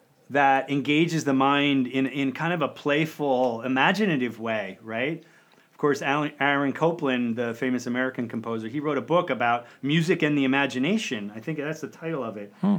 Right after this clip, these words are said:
Speaker 1: It's something like that, that you can't understand music i-, if you don't have an imaginative mind.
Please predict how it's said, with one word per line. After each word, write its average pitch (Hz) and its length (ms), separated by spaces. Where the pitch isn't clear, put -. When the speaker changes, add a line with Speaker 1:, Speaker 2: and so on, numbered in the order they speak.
Speaker 1:
It's - 120
something 160 380
like 110 220
that, 107 240
that 120 260
you 160 140
can't 190 500
understand 160 680
music 156 420
i-, 147 200
if 135 160
you 139 100
don't 143 200
have 135 340
an 131 80
imaginative 123 760
mind. 113 540